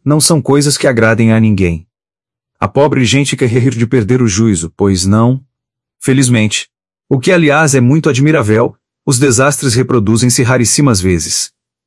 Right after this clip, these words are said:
É que o serviço faz-se com inexcedível perfeição e as posturas municipais verificam-se inexoravelmente.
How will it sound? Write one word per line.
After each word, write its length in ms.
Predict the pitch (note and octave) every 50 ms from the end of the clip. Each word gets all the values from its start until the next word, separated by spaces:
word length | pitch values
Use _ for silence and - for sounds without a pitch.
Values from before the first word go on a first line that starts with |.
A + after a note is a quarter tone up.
| _ _ _ _ -
É 80 | - C#3+
que 120 | - -
o 60 | G#3
serviço 500 | F3+ - F#3 D3 A#2 G#2 C#3 D#3 - -
faz-se 440 | A2+ - - B2 A#2 A2+ - - -
com 120 | - A#2+
inexcedível 560 | B2 B2+ C3+ C#3 - C#3 A#2+ G2 G#2+ G2+ G#2 G#2
perfeição 720 | G2 G2+ - - - D3+ C3+ - - - B2 C3 D3+ D3+ - _ _ -
e 140 | B2 A#2+
as 120 | A#2+ A#2 -
posturas 500 | - C3 G#2+ - - - C3 C3+ B2+ A2+
municipais 600 | B2+ B2+ B2+ A2+ - A#2+ A2+ A2+ A2 A2+ A2+ G2+
verificam-se 580 | F#2+ B2+ C#3 C#3+ C3 - B2 A2 D3 C3 - C#3
inexoravelmente. 920 | C#3 D3+ - - C#3 A2+ A2+ A#2 A#2 A#2 G2+ F#2 E2+ D#2 D2 - - -